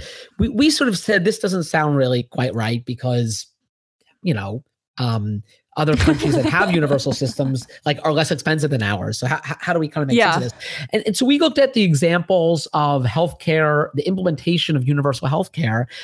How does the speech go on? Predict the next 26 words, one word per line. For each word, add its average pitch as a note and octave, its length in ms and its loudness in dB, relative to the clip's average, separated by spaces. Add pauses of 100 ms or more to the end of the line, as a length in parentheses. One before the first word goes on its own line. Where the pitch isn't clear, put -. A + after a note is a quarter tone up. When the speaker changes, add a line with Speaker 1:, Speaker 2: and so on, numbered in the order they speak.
(180)
Speaker 1:
um, C#3 560 0 (360)
uh, C#3 320 0
well, D3+ 300 -2 (240)
not F#3 320 -2
fully F3+ 200 2
universal, C3 440 0
but C3 100 -2
the C#3+ 100 0
implementation E3 720 0
of F3+ 460 2
the E3+ 160 2
Medicare, D3+ 420 2
Medicaid C#3 580 2
rollout C3 480 0
in C3 60 -4
nineteen B2+ 260 -2
sixty-six, B2 720 -4 (380)
um, A#2+ 260 -2 (120)
of F3 240 2
the F3+ 80 4
Affordable D3+ 440 0
Care C3 260 0
Act C3 220 -2
in C3 60 -2
twenty C3 240 -2
fourteen. B2 640 -2